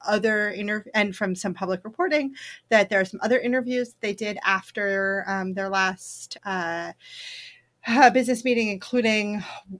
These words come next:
another interview with, um, Tony Ornato, who worked at the White House, um, on January sixth, who was, um, someone who they actually call out in this introductory material as the committee has some questions about the veracity of his statements to them.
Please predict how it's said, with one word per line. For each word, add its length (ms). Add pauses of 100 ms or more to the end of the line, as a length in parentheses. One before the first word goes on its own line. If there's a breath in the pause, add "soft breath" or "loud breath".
another 320
interview 340
with, 300
um, 180
Tony 260
Ornato, 680
who 120
worked 220
at 60
the 60
White 160
House, 500
um, 200
on 320
January 360
sixth, 520
who 100
was, 320
um, 260 (260 soft breath)
someone 200
who 80
they 80
actually 220
call 260
out 320
in 120
this 180
introductory 440
material 520
as 400 (340)
the 240
committee 220
has 180
some 160
questions 560
about 240
the 100
veracity 720
of 100
his 160
statements 560
to 140
them. 340